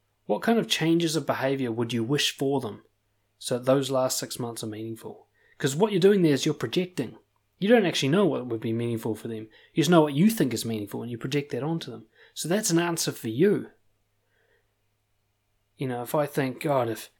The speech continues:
my wife is gonna die in six months," I'll be honest here, so if Lucy was gonna die in six months, what would I wish for her?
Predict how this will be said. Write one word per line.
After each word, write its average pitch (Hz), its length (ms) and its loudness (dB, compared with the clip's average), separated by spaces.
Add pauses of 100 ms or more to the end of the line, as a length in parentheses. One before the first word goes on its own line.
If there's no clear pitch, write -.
my 139 60 -2
wife 131 300 2
is - 80 -8
gonna 127 220 0
die 120 280 2
in 113 80 -2
six - 280 -4
months," - 420 -6 (260)
I'll 165 100 -4
be 175 100 0
honest 170 260 -2
here, 107 180 -14
so 117 220 -6
if - 340 -14
Lucy 147 280 0
was 135 100 0
gonna 131 160 0
die 120 180 -2
in 113 60 -4
six - 320 -4
months, - 480 -4
what 147 120 -8
would 135 100 -2
I 123 60 0
wish 123 220 0
for - 220 -12
her? 113 160 -14